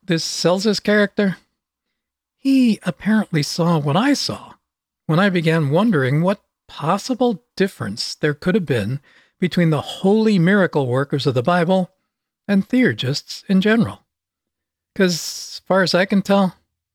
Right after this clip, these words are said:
there isn't any. Celsus, though, he twisted that simple logical conclusion back into a typically contentious and sanctimonious religious pretzel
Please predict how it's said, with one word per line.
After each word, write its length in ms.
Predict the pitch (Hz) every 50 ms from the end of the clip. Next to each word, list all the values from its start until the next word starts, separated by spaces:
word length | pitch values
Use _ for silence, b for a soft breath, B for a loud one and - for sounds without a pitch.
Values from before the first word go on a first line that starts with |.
| _ _ _ _ _ _ _ _ _ _ _ _ _ _ -
there 200 | 156 175 214 208 -
isn't 380 | - 160 170 165 123 104 92 -
any. 340 | - 117 104 - - - _ _ _ _ _ _ _ _ _ _ _ _ _ _ _ _ _ -
Celsus, 520 | - - 233 240 233 190 127 135 113 -
though, 320 | - - 120 113 113 117 - _ _ _ _ _ _ _ _ _ _ _ _ _ _ _ _ _ _
he 160 | - 220 208 _ _ -
twisted 560 | - - 196 202 202 - - - 165 147 123
that 220 | 139 123 120 -
simple 720 | - - - - 247 254 262 247 - _ _ - 247 247 233
logical 580 | 196 160 151 147 170 180 - 185 - 208 202
conclusion 720 | 196 - 233 247 226 - - 143 127 117 113 131 117 127 131 _ _ -
back 260 | - 180 190 180 -
into 300 | 180 147 - 175 156 156
a 60 | 151 - _ _ _ _ -
typically 540 | - 208 208 - 160 139 - - 123 120
contentious 840 | 123 - - 131 127 - - - 170 185 185 - - 214 196 - -
and 320 | - - 151 131 123 120 110
sanctimonious 1300 | - - - - 196 208 226 208 - - 151 143 131 135 175 214 202 143 120 110 113 139 147 - - -
religious 500 | 151 151 151 170 208 220 - 131 120 -
pretzel 560 | - - 127 113 - - - - - -